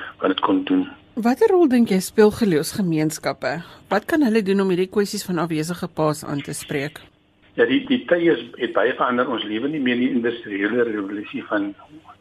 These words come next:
Speaker 1: baie, baie lank gelede. Die tye het so verander, dinge is vinniger en, en die intelligensie revolusie is op ons. Ons het gesien wat maak, eh,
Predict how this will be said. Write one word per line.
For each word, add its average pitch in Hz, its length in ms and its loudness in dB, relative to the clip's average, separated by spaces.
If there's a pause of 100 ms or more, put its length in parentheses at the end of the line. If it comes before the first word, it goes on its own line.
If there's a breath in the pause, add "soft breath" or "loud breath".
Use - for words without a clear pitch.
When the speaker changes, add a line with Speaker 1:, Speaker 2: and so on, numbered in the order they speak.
(360)
Speaker 1:
baie, 113 260 0
baie 104 220 0
lank 101 320 0
gelede. 104 280 -2
Die - 160 -18
tye 120 160 0
het - 180 -8
so 117 100 -6
verander, 117 380 -2
dinge 107 240 0
is - 180 -6
vinniger 117 440 -2
en, 98 260 -4
en - 140 -2
die - 280 -10 (460 loud breath)
intelligensie 117 880 -2
revolusie 101 720 -6
is - 100 -10 (140)
op - 180 -4
ons. 104 300 -4 (480 loud breath)
Ons 104 160 -6
het - 140 -8
gesien 135 280 0
wat 101 220 -2
maak, 95 460 -2
eh, - 120 -10